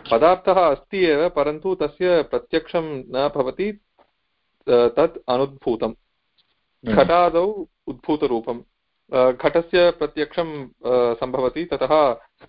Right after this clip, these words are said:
Speaker 1: अ, घटादौ उद्भूतरूपं, घ्राणादौ च अनुद्भूतं।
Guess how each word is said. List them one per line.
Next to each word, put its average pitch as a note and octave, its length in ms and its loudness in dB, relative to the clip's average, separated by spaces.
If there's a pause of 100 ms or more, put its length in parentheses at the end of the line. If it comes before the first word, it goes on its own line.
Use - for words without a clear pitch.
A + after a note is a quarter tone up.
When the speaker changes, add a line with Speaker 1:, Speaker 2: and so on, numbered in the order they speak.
(120)
Speaker 1:
अ, A#2+ 140 0
घटादौ C3+ 720 0
उद्भूतरूपं, A#2 840 -6 (560)
घ्राणादौ E3 920 2
च - 120 -4
अनुद्भूतं। C3+ 800 -2